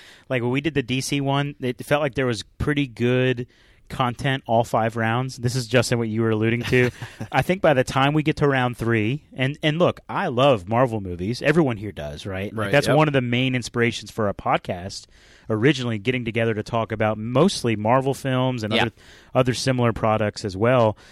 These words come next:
Speaker 1: Uh, but we're also honest, <laughs> and, and a lot of the villains have been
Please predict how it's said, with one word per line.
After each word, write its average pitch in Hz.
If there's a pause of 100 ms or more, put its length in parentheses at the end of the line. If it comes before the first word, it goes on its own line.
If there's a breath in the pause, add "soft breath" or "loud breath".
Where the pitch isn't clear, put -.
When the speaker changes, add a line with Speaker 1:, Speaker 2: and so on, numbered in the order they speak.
(280 loud breath)
Speaker 1:
Uh, 107
but 208
we're 156
also 214
honest, 143 (200)
<laughs> -
and, 170 (180)
and 175
a 160
lot 175
of 185
the 156 (140)
villains 131 (400 loud breath)
have 127
been 131